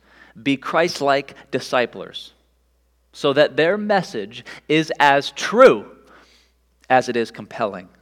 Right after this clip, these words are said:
Listen, there are a lot of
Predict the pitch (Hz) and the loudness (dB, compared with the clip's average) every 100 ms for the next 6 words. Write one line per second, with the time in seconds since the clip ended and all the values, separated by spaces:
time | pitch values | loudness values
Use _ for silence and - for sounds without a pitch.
0 | _ _ _ _ _ _ _ _ _ _ | _ _ _ _ _ _ _ _ _ _
1 | _ _ - 151 127 101 _ _ - - | _ _ -8 -8 -6 -14 _ _ -20 -20
2 | - _ _ _ _ - 196 180 120 113 | -20 _ _ _ _ -2 2 4 4 2
3 | 127 139 165 - - - _ 113 110 107 | 0 0 -2 -6 -20 -20 _ -4 -2 -4